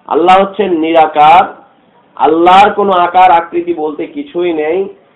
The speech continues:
আল্লাহ পীর বুজুর্গদের মধ্যে মিশে যান,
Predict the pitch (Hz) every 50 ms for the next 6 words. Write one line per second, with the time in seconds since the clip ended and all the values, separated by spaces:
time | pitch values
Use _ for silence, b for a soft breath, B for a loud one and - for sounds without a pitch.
0 | b b b - - 147 170 180 190 185 185 - 190 202 214 220 202 175 175 185
1 | 165 196 208 190 185 208 208 185 185 180 175 165 170 170 170 170 190 180 165 170
2 | 170 170 - 202 185 - 165 160 165 185 196 214 311